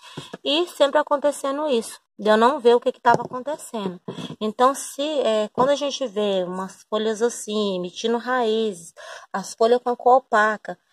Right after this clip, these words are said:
vamos observar o que que tá acontecendo, né? Ó, nem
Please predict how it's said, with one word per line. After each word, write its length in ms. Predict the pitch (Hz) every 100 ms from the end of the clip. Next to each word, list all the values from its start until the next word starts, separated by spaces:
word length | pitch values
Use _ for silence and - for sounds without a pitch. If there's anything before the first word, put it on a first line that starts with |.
| _
vamos 300 | - 226 254
observar 400 | 247 254 - 240
o 60 | 233
que 120 | 247
que 80 | -
tá 80 | 233
acontecendo, 800 | - 247 262 294 - 226 175 160
né? 240 | 175 254 - - - -
Ó, 200 | 180 175
nem 380 | 190 262 359